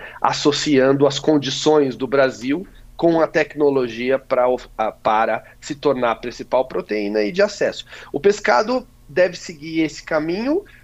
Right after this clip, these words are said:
com uma carne como a da tilápia, que é onívora, não é carnívora, é possível de se fazer seleção genética,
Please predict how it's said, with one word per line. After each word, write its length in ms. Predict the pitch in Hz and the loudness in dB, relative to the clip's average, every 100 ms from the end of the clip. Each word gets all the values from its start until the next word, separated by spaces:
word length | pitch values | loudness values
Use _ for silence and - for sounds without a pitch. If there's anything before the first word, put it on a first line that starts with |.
| - | -12
com 180 | - 214 | -2 0
uma 600 | 226 240 240 - 226 226 | 0 -2 -4 -2 2 0
carne 320 | 226 202 214 | 2 2 2
como 240 | 214 208 214 | -2 -2 0
a 20 | |
da 140 | 208 | 0
tilápia, 580 | 196 202 175 123 - 107 | -2 -2 0 0 -2 -12
que 320 | - 143 135 | -10 -6 -2
é 140 | 127 117 | 0 2
onívora, 840 | 131 135 143 175 233 214 220 180 | 2 2 2 0 0 0 0 0
não 220 | 135 131 | 2 2
é 60 | 135 | 2
carnívora, 920 | - 98 104 139 180 180 160 156 160 - | 0 -10 -6 -6 -6 -6 -4 -4 -2 -4
é 100 | - | -6
possível 460 | - - 117 110 | -6 -10 -6 -6
de 100 | - | -6
se 140 | - - | -10 -2
fazer 260 | 107 107 | 0 0
seleção 500 | 107 98 98 - 107 | -2 -2 -2 0 0
genética, 680 | 104 98 104 123 160 - - | 2 2 2 2 0 -4 -12